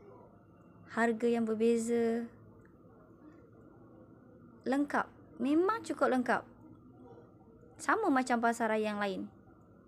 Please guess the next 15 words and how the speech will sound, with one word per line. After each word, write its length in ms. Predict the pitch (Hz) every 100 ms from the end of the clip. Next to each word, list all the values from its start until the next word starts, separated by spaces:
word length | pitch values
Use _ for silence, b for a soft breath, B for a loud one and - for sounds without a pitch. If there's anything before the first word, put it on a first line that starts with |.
| - - - - - -
Cuma 480 | - 269 269 226 277
saya 240 | - 240
baru 280 | 254 240 240
tahu 440 | 240 240 220 262 311 -
Pasar 360 | 262 254 247 233
Raya 120 | 226
Mega 240 | 226 226
ni 80 | 220
wujud 400 | 226 233 233 240
dekat 320 | 233 226 - - - -
Pekan 400 | 262 - 254 262
Parit 320 | 233 226 220
Sulong. 360 | 220 208 214 220 - B B B B
So 240 | - 262 247
guys, 400 | 254 285 220